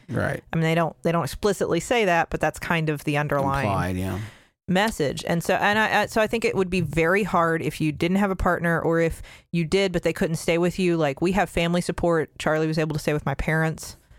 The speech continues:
Speaker 2: while we were in the hospital. Um, if you don't have family in town or you don't have anybody who can watch, if you have other kids, Justin was able to take time off work.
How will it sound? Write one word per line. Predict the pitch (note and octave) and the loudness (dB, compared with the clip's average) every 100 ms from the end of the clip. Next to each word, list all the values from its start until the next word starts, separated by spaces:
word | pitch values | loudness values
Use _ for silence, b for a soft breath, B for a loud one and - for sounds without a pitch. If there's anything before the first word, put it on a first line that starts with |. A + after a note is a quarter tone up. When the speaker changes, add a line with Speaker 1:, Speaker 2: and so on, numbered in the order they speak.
| b b b | b b b
Speaker 2:
while | D#3+ D#3 | 0 0
we | D#3 D#3 | 2 0
were | |
in | D#3 | 0
the | D#3 | 0
hospital. | D#3 - - D#3 D3+ - B B _ | -2 -2 -2 2 0 -2 B B _
Um, | E3 D#3 C#3+ C#3 - | 0 0 -2 -8 -4
if | E3+ - | -2 0
you | E3+ | 0
don't | D#3+ | 0
have | E3 D#3+ | 0 0
family | E3+ D#3+ C#3 | 0 0 -2
in | |
town | - G3 G3 | 0 2 2
or | |
you | E3 | 0
don't | C3+ | 0
have | D#3 | 0
anybody | D#3+ D#3 D3 | 0 0 0
who | D3 D3+ | -2 -2
can | D3 C#3+ | -2 0
watch, | C#3+ C#3 - | 2 2 0
if | D3+ | -2
you | D3 | 0
have | D3+ | 0
other | C#3 | -2
kids, | - F3+ F3+ F3+ - B B B _ _ _ _ - | -2 2 2 0 -4 B B B _ _ _ _ -2
Justin | F#3+ F3 - F#3 | 2 2 2 0
was | F3 F3 | 2 0
able | E3 | 0
to | E3 | 0
take | F3 - | 0 0
time | F3 D#3+ | 0 0
off | C#3+ - | 0 2
work. | E3 F#3+ - | 2 0 -4